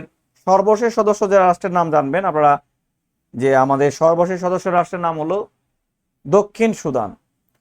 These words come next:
যদি বলে কবে সদস্যপদ লাভ করেছিল, এটাও জেনে রাখবেন। সদস্যপদ লাভ করে চোদ্দ জুলাই দুই হাজার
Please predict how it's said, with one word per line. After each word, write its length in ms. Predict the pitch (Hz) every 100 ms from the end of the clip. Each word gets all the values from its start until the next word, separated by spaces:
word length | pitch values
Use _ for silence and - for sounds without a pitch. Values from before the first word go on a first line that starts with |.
| _
যদি 120 | 156 175
বলে 140 | 185 185
কবে 220 | 185 190
সদস্যপদ 480 | 208 214 208 214 208 190
লাভ 160 | 190 185
করেছিল, 340 | 196 190 196 226 233
এটাও 260 | 170 190
জেনে 180 | 175 180
রাখবেন। 380 | 180 170 170 208 - _ _ _ _ _ _ _ _ _ _ _ _ -
সদস্যপদ 480 | 175 190 185 196 190 185
লাভ 240 | 160 160 _ -
করে 260 | 175 185 220 254 _ _ _ _ _ -
চোদ্দ 240 | 190 170 202
জুলাই 440 | 180 175 165 170 214 - _ 147
দুই 140 | 151
হাজার 340 | 147 139 160